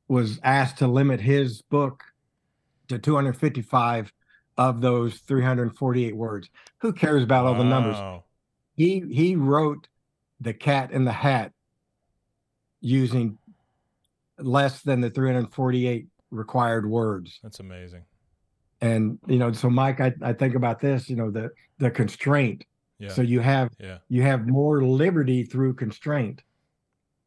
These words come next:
Speaker 2: Yeah.
Speaker 1: You know, like, I, I, I thought about, uh, the, the podcast conference that you went to in Houston.
Speaker 2: Mm-hmm.
Speaker 1: Their constraint was,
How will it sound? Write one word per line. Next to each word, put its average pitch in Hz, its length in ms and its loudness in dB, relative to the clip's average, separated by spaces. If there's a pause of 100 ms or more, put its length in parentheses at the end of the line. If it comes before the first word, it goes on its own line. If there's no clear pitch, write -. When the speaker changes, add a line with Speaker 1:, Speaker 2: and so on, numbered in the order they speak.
(120)
Speaker 2:
Yeah. 92 260 -12
Speaker 1:
You 127 120 -2
know, 117 240 -4 (520)
like, 117 280 -4
I, 131 320 0 (240)
I, 120 80 -4
I 117 40 -2
thought 131 220 2
about, 120 300 0 (540)
uh, 113 260 -2
the, 113 240 -4
the 123 140 0 (240)
podcast 127 640 0 (400)
conference 127 420 0
that 120 180 -2
you 127 80 2
went 127 180 0
to 127 200 2
in 120 120 0
Houston. 135 460 -2 (140)
Speaker 2:
Mm-hmm. 104 240 -14
Speaker 1:
Their 139 160 0
constraint 160 640 -2
was, 127 300 -2